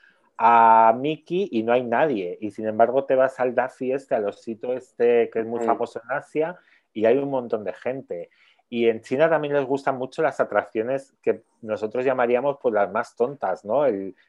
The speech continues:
Speaker 1: el Dumbo que vuela y cosas así, es como, "Pero si esto es súper básico", ¿no? Pues a ellos les encanta. Y entonces ese es, eso es lo que hay, que hay muchísima diferencia. Y, sin embargo, en París,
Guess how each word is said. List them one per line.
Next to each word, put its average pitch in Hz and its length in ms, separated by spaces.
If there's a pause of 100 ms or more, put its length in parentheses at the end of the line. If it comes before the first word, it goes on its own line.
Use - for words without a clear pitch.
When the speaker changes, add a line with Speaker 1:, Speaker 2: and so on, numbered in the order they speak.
Speaker 1:
el 101 180
Dumbo 127 320
que 107 100
vuela 120 640
y 104 120
cosas 123 360
así, 131 360
es 147 100
como, 98 640
"Pero 92 160
si 107 120
esto 113 180
es - 60
súper 92 300
básico", 95 560
¿no? 113 220 (320)
Pues 107 160
a 107 80
ellos 123 180
les 135 200
encanta. 107 560 (360)
Y 110 80
entonces 120 540
ese 117 300
es, - 240
eso 120 260
es 139 60
lo 147 140
que 110 100
hay, 120 160
que - 80
hay 113 80
muchísima 127 640
diferencia. 110 500
Y, 104 60
sin 98 160
embargo, 110 340
en 139 80
París, 147 500